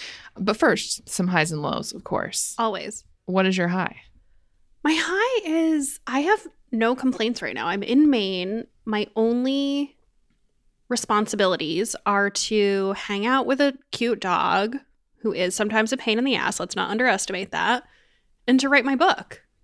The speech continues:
Speaker 2: And, like, that's a pretty good life. On paper,
Speaker 1: I mean,
Speaker 2: I'm
Speaker 1: you are
Speaker 2: like, what a dream.
Speaker 1: You're thriving. <laughs> On paper, but in reality, is it a dream too?
Speaker 2: I mean, it has its downsides. I mean, I'm, like,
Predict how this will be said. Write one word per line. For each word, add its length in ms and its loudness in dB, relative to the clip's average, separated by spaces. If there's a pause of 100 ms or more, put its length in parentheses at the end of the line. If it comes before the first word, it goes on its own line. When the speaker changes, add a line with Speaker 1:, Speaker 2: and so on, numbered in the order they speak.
(200)
Speaker 2:
And, 500 2 (140)
like, 180 0
that's 240 4
a 60 8
pretty 260 4
good 260 4
life. 460 -6 (600)
On 160 2
paper, 260 -6
Speaker 1:
I 40 2
mean, 120 4
Speaker 2:
I'm 60 6
Speaker 1:
you 80 8
are 20 6
Speaker 2:
like, 300 2 (400)
what 200 0
a 60 4
dream. 160 2
Speaker 1:
You're 80 -2
thriving. 380 2 (840)
<laughs> 880 -12
On 180 4
paper, 480 4 (180)
but 380 0
in 120 4
reality, 500 4
is 160 2
it 80 -2
a 60 2
dream 300 0
too? 320 0 (480)
Speaker 2:
I 60 6
mean, 140 4
it 60 -6
has 220 -8
its 180 -18
downsides. 480 -16 (440)
I 60 2
mean, 300 2
I'm, 100 0
like, 280 -2